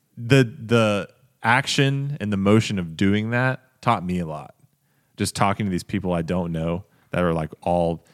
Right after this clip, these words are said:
twice my age, you know, that have a lot more experience than me and know what they want. Um, it was a great exercise.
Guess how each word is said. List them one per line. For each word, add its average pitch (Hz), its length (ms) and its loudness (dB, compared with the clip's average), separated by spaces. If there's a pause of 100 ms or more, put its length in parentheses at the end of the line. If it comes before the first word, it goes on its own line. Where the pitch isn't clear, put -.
(240)
twice - 440 -4 (480)
my 90 300 -2
age, 82 480 -10 (100)
you 98 100 -4
know, 82 160 -4
that 85 180 -4
have 85 140 -4
a 80 40 -6
lot 82 160 -4
more 85 120 -6
experience 82 480 -10
than 85 120 -4
me 82 200 -4
and 78 180 -10 (420)
know 92 140 -2
what 92 120 -2
they 82 120 -2
want. 80 340 -6 (440)
Um, 82 400 0 (800)
it 107 60 8
was 127 120 10
a 160 60 8
great 160 200 4
exercise. 85 720 -2